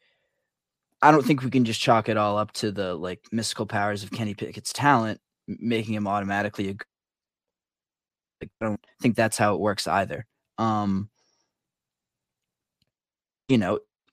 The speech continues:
I think there's something to be said for the, the relationship that Kenny and Matt have. Um, I think there's something to be said for that point that you mentioned earlier about how none of the players really, like,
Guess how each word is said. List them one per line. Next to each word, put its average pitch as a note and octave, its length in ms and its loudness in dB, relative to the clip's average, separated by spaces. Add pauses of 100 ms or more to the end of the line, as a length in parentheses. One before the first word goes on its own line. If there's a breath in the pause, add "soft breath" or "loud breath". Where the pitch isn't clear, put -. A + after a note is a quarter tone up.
(680)
I B2+ 100 10
think B2+ 200 6
there's B2 140 6
something B2+ 240 6
to A#2 60 2
be A#2 60 0
said A2+ 300 4
for - 80 -4
the, G#2 260 -2
the G#2 200 -12
relationship A2 680 -2
that - 360 -4
Kenny A2+ 300 -2
and F#2+ 80 -4
Matt G2 220 0
have. B2 340 0 (500)
Um, G#2+ 440 -2
I G#2 100 0
think A2 160 -4
there's A2 160 -4
something A2 200 0
to G#2+ 40 -2
be G#2+ 120 -2
said G#2 500 -2 (880)
for A#2+ 120 0
that G#2+ 200 0
point A#2 220 -2
that F#2+ 100 -4
you A2 120 -2
mentioned G#2 340 -4
earlier A#2+ 540 0
about F#2+ 360 0
how G#2 440 2 (1040 soft breath)
none F3 140 6
of C#4 60 8
the A#3 60 12
players E3 420 6
really, C3 280 6
like, G#2 300 -2